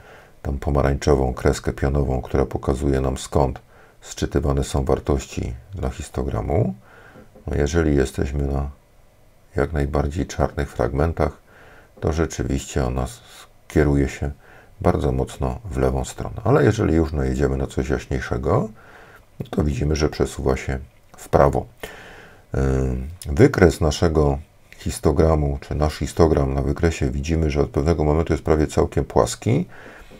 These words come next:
czyli widzimy, że na tym naszym zdjęciu nie ma obszarów, które byłyby zbliżone do całkiem białego, całkiem białego koloru. No to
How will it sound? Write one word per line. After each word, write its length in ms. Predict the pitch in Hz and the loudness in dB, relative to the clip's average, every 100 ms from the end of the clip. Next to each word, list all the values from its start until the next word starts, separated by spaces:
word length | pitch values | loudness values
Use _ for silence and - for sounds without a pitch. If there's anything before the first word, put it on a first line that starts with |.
| - - | -20 -16
czyli 200 | - 82 | -4 0
widzimy, 400 | 78 73 110 110 | 0 0 0 0
że 120 | - | 0
na 140 | 82 85 | 2 2
tym 180 | 92 | 4
naszym 280 | 80 76 71 | 2 2 0
zdjęciu 460 | 67 73 67 - 104 | 0 0 0 0 0
nie 280 | 92 104 127 | 4 4 6
ma 160 | 76 | 4
obszarów, 800 | - 78 - - 69 85 135 - - - - - - | 2 -2 -2 2 6 6 6 2 -12 -20 -20 -20 -4
które 220 | - 82 | 4 6
byłyby 600 | 82 95 92 85 85 87 - - - | 8 8 8 6 4 2 -4 -20 -8
zbliżone 680 | 78 76 85 85 90 90 85 | -4 2 4 6 4 4 2
do 260 | 73 80 76 - | 2 -2 -4 -12
całkiem 440 | - 80 76 76 71 | 0 2 2 0 2
białego, 500 | 69 67 67 65 - - - - | 2 2 0 -2 -6 -12 -20 -12
całkiem 360 | - 65 76 67 | -2 -2 0 -2
białego 380 | 64 60 60 | 0 0 -2
koloru. 340 | 58 - - - - - - - _ - _ - - - - - - - - - - - - | -4 -4 -6 -8 -18 -20 -20 -20 _ -20 _ -20 -20 -20 -20 -16 -16 -16 -20 -20 -20 -20 -10
No 160 | 80 107 | 0 2
to 360 | - 107 80 | 6 8 6